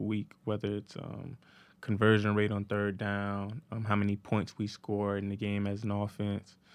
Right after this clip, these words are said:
um, you know, yards per, um,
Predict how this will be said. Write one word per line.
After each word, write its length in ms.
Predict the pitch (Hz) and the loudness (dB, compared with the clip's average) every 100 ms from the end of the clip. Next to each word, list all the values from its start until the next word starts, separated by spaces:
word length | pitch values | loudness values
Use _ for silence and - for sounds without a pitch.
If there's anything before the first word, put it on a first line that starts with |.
| - - - - - - | -20 -20 -20 -20 -14 2
um, 880 | 110 107 104 104 104 101 104 - - - - | 6 8 8 8 6 6 4 4 0 -6 2
you 80 | 113 | 4
know, 120 | 104 | 4
yards 380 | 104 104 104 - | 4 6 4 2
per, 380 | - 107 101 - - - - - - - | 0 4 4 2 -6 -6 -10 -10 -14 2
um, 340 | 92 - - | 2 4 -2